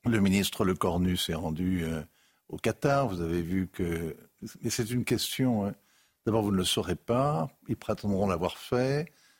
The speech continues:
Euh, il y a beaucoup de flou. Il y a même des flous sur l'accord lui-même et sur la trêve. Si vous reprenez les déclarations de ce matin, euh, vous voyez que Israël, le Qatar parle d'une pause humanitaire, Israël parle d'une accalmie dans les combats,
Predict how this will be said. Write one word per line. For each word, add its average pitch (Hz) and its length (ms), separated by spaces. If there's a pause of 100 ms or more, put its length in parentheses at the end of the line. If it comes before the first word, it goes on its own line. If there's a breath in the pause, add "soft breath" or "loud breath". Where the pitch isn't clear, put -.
(220 soft breath)
Euh, - 40 (120)
il 107 60
y 101 80
a 87 40
beaucoup 92 280
de - 60
flou. 147 440 (400)
Il 107 60
y - 20
a 123 40
même 156 120
des 127 120
flous - 200
sur - 160
l'accord 117 420
lui-même 113 280
et 107 40
sur 95 140
la 95 80
trêve. 92 500 (560 soft breath)
Si - 160
vous 110 120
reprenez 120 400
les 123 100
déclarations 98 540
de 101 40
ce - 140
matin, 151 580 (680)
euh, 95 320
vous 95 80
voyez 101 280
que - 120
Israël, 104 760
le 92 140
Qatar 110 300 (160)
parle 98 220
d'une 95 160
pause 135 340
humanitaire, 113 720 (380 soft breath)
Israël 117 520
parle 104 380
d'une 98 300
accalmie 120 580
dans 101 140
les 98 100
combats, 120 400